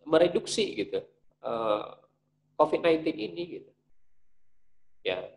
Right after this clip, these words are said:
supaya kemudian tidak memperberat, eh, tugas-tugas dari teman-teman kesehatan gitu. Karena tugas, tugas teman-teman kesehatan itu gitu ya, bukan hanya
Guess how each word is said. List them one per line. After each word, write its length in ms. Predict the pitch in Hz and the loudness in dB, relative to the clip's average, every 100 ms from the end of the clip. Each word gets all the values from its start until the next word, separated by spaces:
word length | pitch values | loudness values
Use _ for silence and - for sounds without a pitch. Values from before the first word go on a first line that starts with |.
| _ _ _ _ | _ _ _ _
supaya 240 | 120 190 | 2 4
kemudian 320 | 240 226 - | 6 4 2
tidak 240 | 233 175 175 | 4 2 4
memperberat, 560 | 175 170 - 170 - | 2 0 4 4 2
eh, 560 | - 151 147 147 147 143 170 | -2 -2 0 -2 -4 -6 -2
tugas-tugas 480 | 170 175 165 170 | 0 0 2 2
dari 400 | 170 156 147 147 | 4 2 2 0
teman-teman 480 | 147 151 160 156 147 | 0 -4 -4 -4 -4
kesehatan 640 | 151 160 185 233 - 170 175 | -2 0 0 0 -2 -2 -4
gitu. 240 | 117 - - | -10 -10 -4
Karena 240 | 165 233 | -2 -2
tugas, 400 | 233 190 185 - _ _ _ _ | 0 0 0 -2 _ _ _ _
tugas 240 | 190 185 185 | 4 4 2
teman-teman 400 | 185 185 185 180 | 2 0 -2 -2
kesehatan 560 | 180 180 175 180 175 | 0 4 4 4 0
itu 400 | 139 135 - 190 | -2 2 6 6
gitu 160 | 127 104 | 6 0
ya, 160 | 107 | 0
bukan 320 | 135 190 208 208 | 2 4 4 4
hanya 160 | 220 | 4